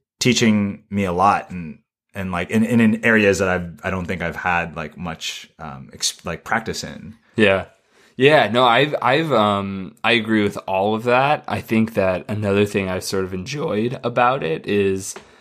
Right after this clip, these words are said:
Speaker 2: I feel like we've tried to be, like, iterative and sort of treat it as an exp-, like, an ongoing experiment.
Speaker 1: Yes.
Speaker 2: I think if, if folks have listened to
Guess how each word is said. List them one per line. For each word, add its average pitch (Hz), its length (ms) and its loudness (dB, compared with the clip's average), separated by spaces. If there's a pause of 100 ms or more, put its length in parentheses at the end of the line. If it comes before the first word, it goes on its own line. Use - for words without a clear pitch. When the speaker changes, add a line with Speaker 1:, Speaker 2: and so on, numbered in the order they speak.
(140)
Speaker 2:
I 117 100 -4
feel 131 180 4
like 135 120 2
we've 123 160 2
tried 123 240 2
to 127 60 0
be, 120 260 0
like, 107 220 2
iterative 143 580 0
and 101 200 0
sort 101 120 0
of 95 100 -6
treat 107 300 -4
it 101 160 2
as 98 440 0
an 98 100 -2
exp-, - 320 -8
like, 107 160 2
an 101 220 2
ongoing 104 560 4
experiment. 104 640 -6
Speaker 1:
Yes. 82 200 -4
Speaker 2:
I 113 80 2
think 131 260 4
if, 104 220 2
if 110 160 -2
folks 113 200 0
have 95 120 -4
listened 101 400 -2
to 98 280 -2